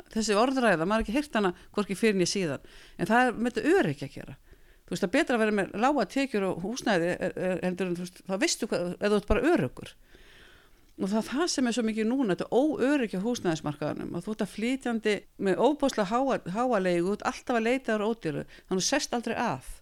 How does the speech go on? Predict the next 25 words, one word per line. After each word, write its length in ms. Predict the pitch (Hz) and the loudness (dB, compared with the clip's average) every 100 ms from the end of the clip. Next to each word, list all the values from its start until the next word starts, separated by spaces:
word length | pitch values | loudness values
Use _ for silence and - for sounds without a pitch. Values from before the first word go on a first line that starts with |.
| - - - | -20 -20 -8
Að 80 | 175 | -4
því, 80 | 185 240 | -2 -2
fyrsta 180 | 233 | 0
lagi 160 | 214 - | 0 0
hefur 180 | 202 196 | -2 0
ekki 120 | 190 180 | 2 2
efni 180 | 180 160 | 2 0
á 40 | |
því 120 | 151 202 - _ - - - - - | 0 -4 -8 _ -20 -20 -20 -18 -4
og 100 | 196 | -2
ert 100 | - | 0
allan 280 | 269 277 262 | 0 0 -2
tíma, 280 | - 247 202 | 0 0 2
með 160 | 208 254 | 2 0
þú 40 | |
ert 100 | 269 | -2
að 80 | 262 | 0
borga 280 | 262 277 220 | -2 -2 -2
tvö 140 | 262 | 0
hundruð 180 | 240 226 | 0 -2
og 60 | 214 | -2
þrjátíu 240 | 220 220 | -2 -2
þúsund 140 | 185 | -2
í 40 | 220 | -2
húsaleigu, 380 | 220 170 147 | 0 0 -2